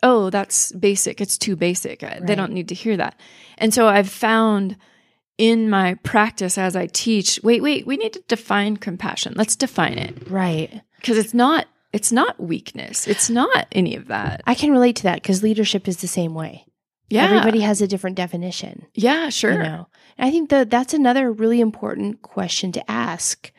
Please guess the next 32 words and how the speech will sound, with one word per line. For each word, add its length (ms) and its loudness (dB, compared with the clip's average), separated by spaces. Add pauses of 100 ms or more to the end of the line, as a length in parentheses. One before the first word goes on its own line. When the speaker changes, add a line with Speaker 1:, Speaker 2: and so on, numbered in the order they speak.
(180)
Speaker 2:
if 220 -2
you're 300 4
trying 480 2
to 140 -4
build 480 0 (560)
a 60 0
compassionate 880 -4
group 300 -6
of 100 -16
people, 560 -12 (1080)
um, 440 -4 (100)
is 160 2
what 460 0
is 140 2
your 80 4
definition 500 0
of 120 -4
that? 200 -12
What 100 -8
does 140 -2
that 180 -4
look 160 -6
like 200 -4
to 160 -12
you? 220 -14 (340)
So 160 0
people 280 4
are 60 4
pulling, 400 2 (140)
pulling 260 2
in 360 2 (180)
pity, 680 2